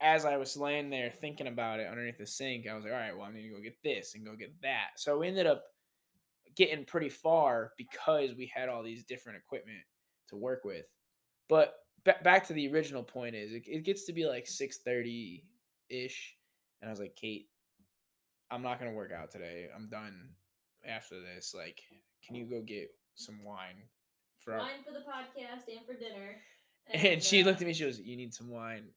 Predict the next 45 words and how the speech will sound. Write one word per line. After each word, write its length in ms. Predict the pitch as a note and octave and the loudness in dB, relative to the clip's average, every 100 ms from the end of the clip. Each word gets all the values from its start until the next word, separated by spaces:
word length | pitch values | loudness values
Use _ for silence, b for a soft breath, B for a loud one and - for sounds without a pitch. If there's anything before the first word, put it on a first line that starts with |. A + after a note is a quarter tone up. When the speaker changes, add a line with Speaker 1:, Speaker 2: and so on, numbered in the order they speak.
| _ - _ | _ -20 _
Speaker 1:
She 160 | - G#2+ | -14 -12
goes, 140 | F#2+ | -12
"You 100 | G2 - | -14 -16
pick 220 | - - | -18 -20
the 60 | E2 | -20
wine." 300 | F2 B1+ - | -20 -20 -20
I 240 | _ _ | _ _
was 100 | B2 | -10
like, 200 | A2+ A2 - | -8 -6 -4
<laughs> 80 | G#3 - | -4 2
Speaker 2:
<laughs> 80 | |
Speaker 1:
I 20 | F#3 | 2
was 80 | D4 | 2
like 100 | D#4+ | 0
Speaker 2:
"Whatever 240 | E4 D4+ | -2 -4
you 200 | B3 G3 | -6 -10
want, 180 | - - - - | -12 -16 -14 -10
I'll 120 | A3 | -10
go 140 | G#3+ | -10
get 160 | F3 - - | -12 -12 -12
it." 100 | - - | -14 -8
<laughs> 60 | |
Speaker 1:
So 280 | B3+ F#3 E3 | 4 6 8
then 400 | D#3+ D3 C#3 C3 - B B B F4 - | 6 4 2 -4 -14 B B B -4 4
I, 240 | C#3+ C#3 | 8 10
uh, 340 | C3+ B2+ A#2+ A#2+ - _ C#3+ | 10 8 4 0 -10 _ 2
I 100 | F3+ | 4
didn't 200 | F#3+ F3+ | 2 -2
specifically 500 | - D#3+ D#3+ E3 D#3 | -4 -2 -2 0 2
ask 240 | D#3+ D#3+ | 2 -2
for 60 | D#3 | -2
Josh. 340 | D3+ D#3 F3+ C3 | 2 2 2 -4
It 40 | |
was 140 | A#2+ | -8
a 40 | A#2 | -8
nice 220 | B2 B2+ | -12 -14
surprise. 460 | - B2+ F#2 - - _ _ _ _ _ | -12 -10 -10 -14 -20 _ _ _ _ _
But 380 | D3+ D3+ C3+ - - | 6 6 6 0 -6
I 100 | C3 | 0
asked 260 | B2 B2+ - | 0 0 -4
for 80 | B2+ | -6
a 60 | A#2+ | -4
white, 420 | G#2 B2+ C3 A#2+ _ _ - | -4 -4 -4 -6 _ _ -14
and, 480 | A#2 G#2+ G#2+ G2+ G2 | -8 -4 -4 -6 -6
uh, 380 | G2 G#2 G2 | -4 -4 -6